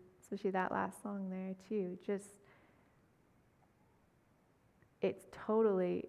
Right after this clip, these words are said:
it does accompany worship, but it's not worship itself. It's just a really, pa-, and we'll talk a little bit more about that later, it can be a really powerful conduit of it. So here's Moses. He sees this bush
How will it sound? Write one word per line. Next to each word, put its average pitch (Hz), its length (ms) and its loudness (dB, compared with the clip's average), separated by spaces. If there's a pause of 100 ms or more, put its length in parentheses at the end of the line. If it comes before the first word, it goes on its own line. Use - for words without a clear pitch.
it 190 240 -4
does 202 400 10 (140)
accompany 180 560 -4
worship, 180 440 -8
but 185 120 -4
it's 185 160 -8
not - 160 -8
worship - 380 -8
itself. - 420 -6 (2250)
It's 202 240 -2
just - 420 -8
a 196 120 0
really, 185 240 0
pa-, 190 200 -2
and 196 80 -2
we'll 185 100 -4
talk 190 260 -4
a 185 40 -2
little 185 160 2
bit - 120 0
more 185 160 -2
about 190 200 -2
that 190 160 4
later, 190 400 4
it - 160 2
can 247 180 4
be 202 120 4
a 185 80 4
really 190 260 4
powerful 202 640 2 (440)
conduit 196 460 2
of 175 180 4
it. - 220 0 (1400)
So 233 80 10
here's 294 240 8
Moses. 277 480 6 (1400)
He 240 140 8
sees 262 320 4
this 233 180 6
bush 233 380 6